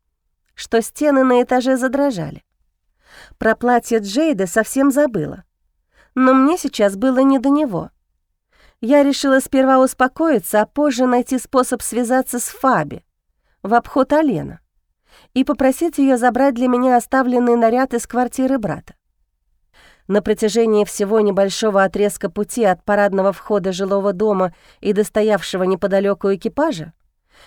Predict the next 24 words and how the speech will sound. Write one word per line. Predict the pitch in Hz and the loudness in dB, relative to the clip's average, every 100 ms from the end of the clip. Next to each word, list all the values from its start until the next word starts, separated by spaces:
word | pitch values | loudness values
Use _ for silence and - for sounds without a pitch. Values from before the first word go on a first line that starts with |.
| _ | _
я | 214 254 | -2 0
чувствовала, | - 294 - 254 254 | 0 -4 -2 0 0
что | 247 247 | 0 2
Альсар | 240 233 - 277 | 2 2 0 0
смотрит | 254 254 277 269 247 240 | 0 0 0 0 -2 0
на | |
меня | 247 247 254 | 0 2 0
через | 254 262 254 247 | 0 -2 -2 -2
окно. | 269 190 151 151 _ _ _ _ _ _ _ _ _ _ _ _ | -4 -6 -10 -12 _ _ _ _ _ _ _ _ _ _ _ _
Поэтому | 262 302 311 302 285 | 2 2 2 2 2
шла | - 294 | 2 2
не | 294 302 | 2 0
спеша, | - 311 - 269 156 165 _ _ _ _ _ | -2 -6 -4 -4 -6 -10 _ _ _ _ _
выпрямив | 196 233 226 208 208 190 | -2 -2 0 0 0 -2
спину, | - - 269 262 156 - _ _ _ _ _ - - | -8 -6 -4 -4 -6 -14 _ _ _ _ _ -14 -6
желая | 202 240 262 262 | 0 2 2 2
доказать, | 240 254 254 254 262 | 0 0 0 2 0
что | - 269 277 | -2 2 4
он | 285 | 2
не | 294 | 0
способен | - 311 302 311 190 190 | 0 -2 0 -2 0 -2
сломать | - 202 202 196 - | 0 0 2 0 -2
Эрику | 196 196 208 233 | -2 -2 -2 -6
Корру. | - 254 202 160 - | -4 -2 0 -2 -12